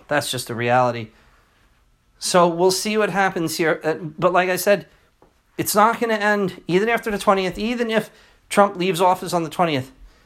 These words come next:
You have created a very large number of people who now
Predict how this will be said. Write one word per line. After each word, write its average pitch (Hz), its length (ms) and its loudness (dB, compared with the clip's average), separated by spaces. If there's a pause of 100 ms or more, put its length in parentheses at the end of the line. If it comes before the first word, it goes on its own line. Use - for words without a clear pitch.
(340)
You 160 260 0
have 165 260 2
created 180 840 -2 (1200)
a 143 400 0 (320)
very 165 640 0 (920)
large 135 580 2
number 135 400 0
of 120 120 -6
people 139 420 -2
who - 180 -4
now 147 420 2